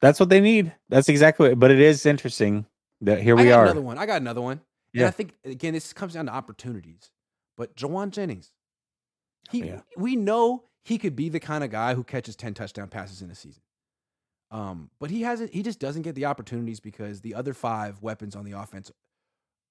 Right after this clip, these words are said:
Speaker 2: I mean, the Niners are so highly invested in all of them. And Jennings was just a seventh round pick. But he's kinda like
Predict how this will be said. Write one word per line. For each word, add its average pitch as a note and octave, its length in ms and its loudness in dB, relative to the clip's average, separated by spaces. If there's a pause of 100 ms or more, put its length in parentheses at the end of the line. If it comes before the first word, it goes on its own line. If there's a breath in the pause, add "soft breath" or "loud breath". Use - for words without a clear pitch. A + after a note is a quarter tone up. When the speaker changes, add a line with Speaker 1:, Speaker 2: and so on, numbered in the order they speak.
Speaker 2:
I - 40 -16
mean, A#2+ 100 -10
the C3 60 -6
Niners C#3 280 -6
are B2 60 -10
so D3 180 -10
highly B2+ 320 -8
invested G#2+ 440 -14
in E2+ 100 -20 (160)
all B2 240 -8
of F#2+ 80 -16
them. E2 100 -20 (400)
And A#2 160 -12
Jennings D3 300 -8
was A#2+ 140 -18 (100)
just C3+ 300 -12
a - 20 -16
seventh A2 360 -12
round G2+ 220 -16
pick. F#2+ 220 -20 (560)
But B2 260 -8 (640)
he's F3 340 -8
kinda D#4 320 -10
like C#4+ 300 -10